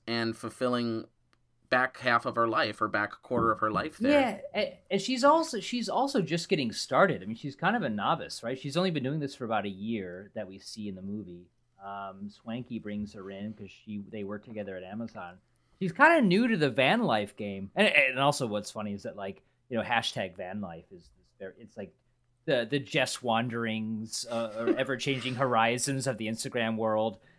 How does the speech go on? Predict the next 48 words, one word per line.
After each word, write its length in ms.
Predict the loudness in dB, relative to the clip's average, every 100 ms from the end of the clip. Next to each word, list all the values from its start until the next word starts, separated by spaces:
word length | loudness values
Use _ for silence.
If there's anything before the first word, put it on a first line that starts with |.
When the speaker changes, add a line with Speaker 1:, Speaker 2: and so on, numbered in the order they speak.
| _
Speaker 2:
where 140 | 2 6
it's 60 | 8
Speaker 1:
Wait, 100 | 6
Speaker 2:
like, 160 | 4
Speaker 1:
hold 180 | 4 8
Speaker 2:
it's 80 | 8
so 180 | 10 6
Speaker 1:
on. 60 |
Speaker 2:
beau- 100 | 4
Speaker 1:
If, 140 | 2 2 -6 0
if 160 | 0
you 140 | 4 6
had 140 | 6
to 80 | 4
name 340 | 4 6 6
your 160 | 4 2
van, 480 | 0 0 0 -4 -6
'cause 240 | -2 2
everyone 360 | 4 4 2 4
names 300 | 4 0 0
their 140 | -2
van, 320 | 0 -2 -2
apparently. 540 | -6 -6 -6 -6 -10 -8
She 100 | -2
names 240 | 2 2 2
her 100 | 0
van 280 | 0 0
Vanguard. 640 | -2 -2 -2 -4 -4 -6 -10 _ _ _ _ _
If 80 | 2
you 100 | 6
had 80 | 6
to 60 |
name 260 | 6 2 2
your 120 | 0
van, 480 | 2 4 4 2 -2
what 160 | -2 -2
would 180 | -2
you 160 | -4 -4
name 220 | -4 -4
your 120 | -6
van? 300 | -8 -8 -10 -2
Or 100 | 6
maybe 220 | 8 10 10
I'll 120 | 10
let 220 | 8 6
you 60 | 4
Speaker 2:
<laughs> 80 |
Speaker 1:
th-, 140 | -2